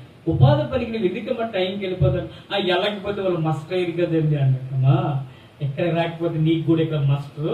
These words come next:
పడదమ్మా" అని చెప్పాను. ఆ రోజు మస్ట్ పడకపోతే రెండు వేలు పోద్దేమో, కానీ ఒక ఆదివారం నీకు మస్ట్ పడకపోతే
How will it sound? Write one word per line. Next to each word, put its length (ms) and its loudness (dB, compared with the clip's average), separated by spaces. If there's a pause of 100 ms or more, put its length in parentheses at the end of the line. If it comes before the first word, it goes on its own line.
(840)
పడదమ్మా" 840 2 (160)
అని 220 2
చెప్పాను. 360 2 (540)
ఆ 140 2
రోజు 240 4
మస్ట్ 240 -2
పడకపోతే 460 -4
రెండు 200 0
వేలు 140 2
పోద్దేమో, 560 0
కానీ 200 2
ఒక 180 0
ఆదివారం 440 2
నీకు 200 -4
మస్ట్ 260 -2
పడకపోతే 840 -2